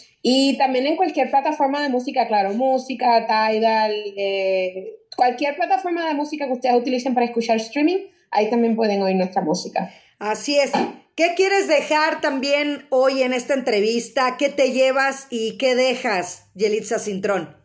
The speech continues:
Speaker 1: Bueno, yo creo que el, el, el, en to-, en total, ese,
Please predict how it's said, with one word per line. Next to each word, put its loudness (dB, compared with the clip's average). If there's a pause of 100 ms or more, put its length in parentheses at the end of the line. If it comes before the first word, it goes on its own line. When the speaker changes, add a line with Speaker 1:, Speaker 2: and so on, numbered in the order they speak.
(1120)
Speaker 1:
Bueno, 2
yo 2
creo 0
que 2
el, 4
el, 2 (260)
el, 0
en -2
to-, -2
en 2
total, 0 (180)
ese, 4